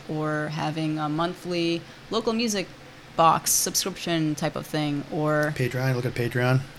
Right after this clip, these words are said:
Speaker 1: Patreon, or, um, you know, having a separate booking part of Sound of Boston that would be booking shows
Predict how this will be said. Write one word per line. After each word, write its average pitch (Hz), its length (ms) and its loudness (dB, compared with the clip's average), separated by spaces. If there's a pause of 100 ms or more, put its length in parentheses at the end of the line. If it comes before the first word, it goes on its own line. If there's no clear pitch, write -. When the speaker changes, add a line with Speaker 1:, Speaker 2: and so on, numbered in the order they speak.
(120)
Speaker 1:
Patreon, 185 800 6
or, 156 600 4
um, 156 560 0 (720)
you 202 120 8
know, 185 180 12
having 185 380 10
a 175 60 4
separate 175 600 8 (240)
booking 160 680 2 (500)
part 175 320 8
of 151 200 0
Sound 151 240 4
of 143 60 0
Boston 156 440 4
that 147 140 2
would 151 120 0
be 151 60 2
booking 160 320 2
shows 156 500 4